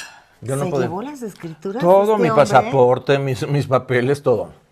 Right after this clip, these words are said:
Speaker 1: Entonces yo no podía vender mi
Speaker 2: No,
Speaker 1: casa.
Speaker 2: no, no, es que no doy crédito.
Speaker 1: Sin embargo, este,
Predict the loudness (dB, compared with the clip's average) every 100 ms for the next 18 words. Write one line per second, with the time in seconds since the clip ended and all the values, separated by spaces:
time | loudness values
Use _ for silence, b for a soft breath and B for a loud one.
0 | _ _ _ _ _ _ _ _ _ _
1 | _ _ _ _ _ _ _ _ _ _
2 | _ _ _ -6 -4 -4 -6 -6 -2 0
3 | 2 0 -2 2 2 2 -4 -4 -4 -4
4 | -4 -6 -6 -4 -6 -6 -8 -8 -10 -16
5 | -20 -10 -4 -2 -2 4 4 4 -2 -4
6 | _ _ _ _ _ _ _ -4 -4 -4
7 | -2 0 2 -2